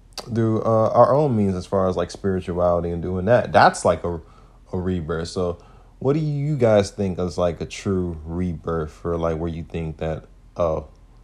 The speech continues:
you have to go back to source on, like, certain things as far as, like,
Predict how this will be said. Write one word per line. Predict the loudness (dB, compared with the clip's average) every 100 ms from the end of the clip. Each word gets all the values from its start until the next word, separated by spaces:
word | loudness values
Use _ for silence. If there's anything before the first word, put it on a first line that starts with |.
| -20 -20 -8
you | -2 -2
have | -4
to | -6 -8 -10 -20 -20 -6
go | -4
back | -2 -6 -8
to |
source | -10 -6 -6 -6
on, | -8
like, | -8 -8
certain | -6 -6 -8
things | -8 -8 -10 -14
as | -18
far | -6 -2 -2
as, | -4 -6
like, | -8 -8 -14